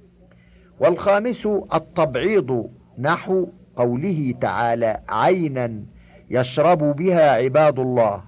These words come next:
أي منها، والسادس المصاحبة نحو قوله تعالى وقد دخلوا بالكفر، أي معه، والسابع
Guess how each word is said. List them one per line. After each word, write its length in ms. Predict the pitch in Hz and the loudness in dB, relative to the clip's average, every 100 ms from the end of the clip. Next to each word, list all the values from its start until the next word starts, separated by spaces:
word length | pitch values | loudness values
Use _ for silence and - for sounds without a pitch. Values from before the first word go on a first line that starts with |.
| - 175 | -2 2
أي 220 | 208 196 | 2 2
منها، 460 | 190 156 110 101 - - - - _ _ _ - | -2 -2 -4 -8 -14 -20 -20 -20 _ _ _ -2
والسادس 840 | 123 139 - 147 135 131 196 - 190 180 - - | 0 0 2 4 4 4 -2 -2 -2 -2 -4 0
المصاحبة 1400 | 151 165 147 139 123 123 120 - - 151 127 123 107 92 - | 2 2 0 -6 -2 2 2 2 0 2 0 -2 -10 -12 -10
نحو 300 | 120 - 123 | -10 -6 -6
قوله 640 | - 170 180 151 131 120 113 | -2 0 0 -2 -4 -6 -4
تعالى 600 | 113 98 139 156 165 160 - | -2 0 2 2 0 -4 -4
وقد 560 | 120 110 117 104 107 | -4 -2 -4 -6 -2
دخلوا 640 | 151 - 160 165 175 180 160 | 0 0 2 0 0 -2 -4
بالكفر، 800 | 127 131 120 - 190 - 117 104 - - _ - | -6 -8 -6 -4 -4 -6 -8 -8 -10 -20 _ -4
أي 140 | 131 | -2
معه، 320 | 131 131 98 98 - - - _ - _ | 0 -2 -4 -10 -20 -20 -20 _ -20 _
والسابع 840 | 127 147 - 226 226 170 127 101 | 0 0 0 2 4 4 2 0